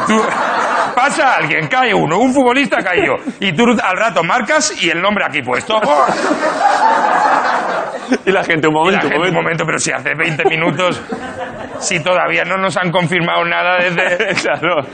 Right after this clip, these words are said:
Speaker 1: Y
Speaker 2: este
Speaker 1: tú,
Speaker 2: cabrón.
Speaker 1: <laughs> Eh, y poco más, eh, mi padre se ha puesto a jugar al golf.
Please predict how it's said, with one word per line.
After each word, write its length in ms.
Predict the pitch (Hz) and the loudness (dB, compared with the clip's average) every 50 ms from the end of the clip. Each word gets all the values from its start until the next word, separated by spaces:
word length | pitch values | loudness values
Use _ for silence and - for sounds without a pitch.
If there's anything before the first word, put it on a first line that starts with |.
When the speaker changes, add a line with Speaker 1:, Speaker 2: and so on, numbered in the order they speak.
| - 247 226 | -6 -4 -2
Speaker 1:
Y 60 | 160 | 0
Speaker 2:
este 120 | 160 156 165 | 0 0 2
Speaker 1:
tú, 80 | 170 175 175 175 | 2 2 2 2
Speaker 2:
cabrón. 420 | 170 165 160 165 175 185 196 160 - | 2 2 2 2 2 2 2 0 -2
Speaker 1:
<laughs> 60 | - - - - - - - - - - - - 220 226 - - - - - - - - - - - - - - - - - - - - - - - - - 285 - - - 349 - - - 339 285 - - - 277 269 - - - - - - - - - 539 - - - - - - - - - - - - - - 127 156 170 170 - - - - - - - - - - - - - - - - - - - - - - 349 - 185 - - - - - - - - - - - - - - - - - - - - - | -6 -6 -6 -8 -10 -12 -14 -12 -12 -10 -10 -10 -12 -12 -12 -12 -12 -10 -8 -6 -8 -8 -8 -12 -12 -12 -12 -14 -14 -18 -20 -20 -20 -18 -16 -14 -6 -2 -2 -2 -2 2 2 2 2 2 2 2 2 2 0 -2 -8 -8 -8 -8 -14 -18 -18 -18 -20 -20 -18 -20 -18 -16 -16 -14 -14 -14 -16 -14 -14 -16 -14 -14 -18 -16 -16 -16 -16 -16 -16 -18 -18 -10 -8 -6 -6 -6 -6 -8 -10 -12 -14 -18 -18 -10 -4 -2 -2 0 0 0 0 0 -2 -4 -8 -12 -12 -14 -16 -18 -20 -20 -18 -18 -16 -14 -14 -12 -12 -14 -14 -12 -6 -2
Eh, 680 | 170 175 170 165 160 156 156 156 156 151 151 147 147 131 135 - 131 139 139 139 139 143 139 | 0 0 2 2 0 0 0 0 0 0 0 0 -2 -4 -8 -14 -12 -10 -8 -8 -8 -6 -4
y 140 | 139 135 127 | -2 -2 0
poco 200 | 120 156 180 214 | 0 0 0 0
más, 200 | 254 240 185 143 | 0 0 0 0
eh, 260 | 151 143 135 131 135 131 | 2 2 2 2 2 0
mi 140 | 135 135 123 | -2 -4 -4
padre 260 | - 160 165 175 202 | -2 -2 0 0 2
se 80 | 180 | 0
ha 40 | 175 | 0
puesto 200 | 147 165 160 180 | 0 0 -2 0
a 40 | 165 | 0
jugar 260 | 139 165 165 156 156 | 0 2 2 2 2
al 60 | 160 | 2
golf. 200 | 160 196 220 240 | 2 2 2 0